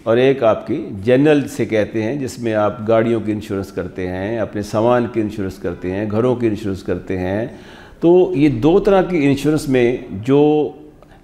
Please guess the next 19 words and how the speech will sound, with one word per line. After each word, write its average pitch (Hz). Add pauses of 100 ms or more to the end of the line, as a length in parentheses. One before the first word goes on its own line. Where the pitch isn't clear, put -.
(240)
health 175
की 147
insurance 131
होती 107
है 101
या 120
इसकी 117
life 110
की 151
insurance 110
होती 92
है, 107 (340)
वो 175
इस 175
लिहाज 139
से 147
बहुत 120
important 113
है 92